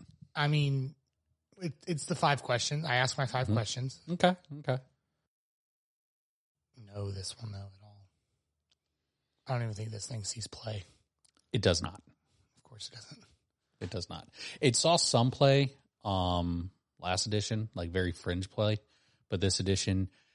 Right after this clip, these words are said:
Speaker 2: it has friends that play that sees tremendous amount of play,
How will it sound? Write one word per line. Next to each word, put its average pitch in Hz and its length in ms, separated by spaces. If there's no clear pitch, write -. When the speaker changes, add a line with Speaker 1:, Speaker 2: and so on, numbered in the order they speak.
Speaker 2:
it 95 80
has 92 160
friends 120 320
that 82 120
play 90 300
that 82 120
sees 85 280
tremendous 104 440
amount 80 180
of 82 60
play, - 260